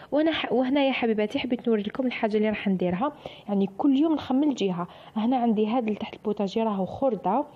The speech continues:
راهو مخلط كامل، يعني مور لي مرض تمر رمضان ما كنت نقي والو. هنا كما راكم تشوفوا كل يوم نقي كوان، هنا نقيته وكملته. هنا مع الفطور اللي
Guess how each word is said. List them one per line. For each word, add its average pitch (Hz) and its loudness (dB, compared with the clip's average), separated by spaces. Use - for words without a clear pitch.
راهو 208 2
مخلط 214 0
كامل، 220 0
يعني 208 0
مور 226 0
لي 214 2
مرض 208 2
تمر 208 -2
رمضان 220 0
ما 233 2
كنت - -6
نقي 214 0
والو. 214 2
هنا 254 2
كما 240 2
راكم 214 -2
تشوفوا 185 -6
كل 247 2
يوم 277 4
نقي 226 -2
كوان، 180 0
هنا 196 2
نقيته 196 0
وكملته. 185 -2
هنا 247 2
مع 226 2
الفطور 220 -2
اللي 214 2